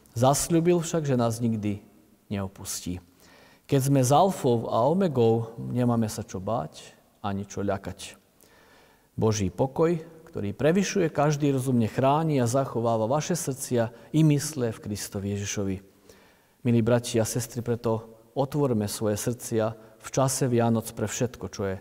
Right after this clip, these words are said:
ako nám Písmo sväté hovorí, čo je pravdivé,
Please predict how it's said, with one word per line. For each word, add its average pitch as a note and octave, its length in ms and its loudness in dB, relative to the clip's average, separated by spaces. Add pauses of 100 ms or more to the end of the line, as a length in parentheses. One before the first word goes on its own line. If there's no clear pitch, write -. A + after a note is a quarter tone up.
(180)
ako - 220 -6
nám G2+ 160 -2
Písmo A2 400 -4
sväté A2 320 -4
hovorí, G#2+ 260 0
čo C3 220 0
je A2+ 80 -2
pravdivé, C#3+ 640 0